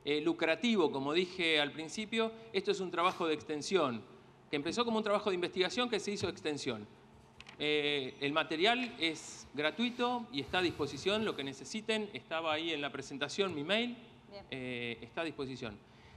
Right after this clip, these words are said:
Speaker 1: Sí, lo que tenemos en este momento, la transferencia y el material, como se hizo en conjunto con el Instituto de Promoción de la Carne Vacuna Argentina y conicet, eh, lo que hacemos es la transferencia en conjunto, pero,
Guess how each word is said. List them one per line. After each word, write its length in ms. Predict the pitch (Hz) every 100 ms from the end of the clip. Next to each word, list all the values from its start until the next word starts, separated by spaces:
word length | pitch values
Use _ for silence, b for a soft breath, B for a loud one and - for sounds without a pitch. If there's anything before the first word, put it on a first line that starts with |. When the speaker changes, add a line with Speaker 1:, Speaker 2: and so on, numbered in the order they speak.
| -
Speaker 1:
Sí, 260 | - 240
lo 140 | 220 185
que 120 | 156
tenemos 420 | 160 196 208 190
en 100 | 196
este 180 | 190 202
momento, 400 | 202 208 175 139
la 140 | 135
transferencia 680 | 139 139 143 175 196 143 165
y 100 | 151
el 100 | 127
material, 460 | 127 127 156 190 131
como 200 | 131 120
se 100 | 117
hizo 140 | 170
en 60 | 147
conjunto 560 | 139 135 226 165 131
con 160 | 120 127
el 120 | 127
Instituto 500 | 123 - 131 190 180
de 60 | 151
Promoción 420 | 143 139 135 170
de 60 | 143
la 100 | 143
Carne 240 | 170 160
Vacuna 340 | 151 147 170
Argentina 480 | 151 - 165 180 135
y 60 | 120
conicet, 520 | 131 160 - 175 156 - B B B -
eh, 200 | 131 135
lo 120 | 139
que 80 | 139
hacemos 400 | 156 202 202 165
es 100 | 175
la 120 | 170
transferencia 520 | 175 170 175 175 180 170
en 60 |
conjunto, 600 | 139 135 175 139 113 104 - - 98 - - -
pero, 680 | 139 139 143 139 135 131